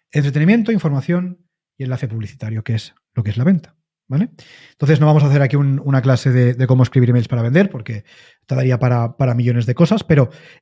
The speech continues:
en cualquier caso, lo que quiero que entiendas es que el mejor proceso de ventas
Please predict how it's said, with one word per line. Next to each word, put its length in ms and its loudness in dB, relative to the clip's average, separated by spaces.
en 140 4
cualquier 320 2
caso, 440 0
lo 100 4
que 80 2
quiero 140 6
que 80 2
entiendas 580 -2
es 80 -20
que 100 0
el 20 0
mejor 240 -2
proceso 320 -4
de 80 -4
ventas 380 -6